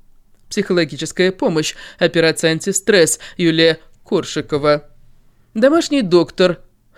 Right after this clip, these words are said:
«Доктор, меня скрутило». Александр Очерет. Почки просят помощи. Дина Болясова. Как не допустить болезнь почек и способы лечения их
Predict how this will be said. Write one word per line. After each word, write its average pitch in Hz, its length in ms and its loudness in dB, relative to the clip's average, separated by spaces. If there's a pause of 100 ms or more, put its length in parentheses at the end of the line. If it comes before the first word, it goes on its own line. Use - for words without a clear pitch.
(160)
«Доктор, 175 360 0
меня 175 300 2
скрутило». 208 600 0
Александр 170 680 0 (100)
Очерет. 147 840 -4 (760)
Почки 277 380 -4
просят 208 520 0
помощи. 165 640 0 (320)
Дина 185 380 0
Болясова. 156 840 2 (360)
Как 175 240 0
не 160 80 -4
допустить 160 500 -4
болезнь 147 520 -2
почек 156 500 -2
и 170 80 6
способы 214 420 -2
лечения 165 500 0
их 156 300 -6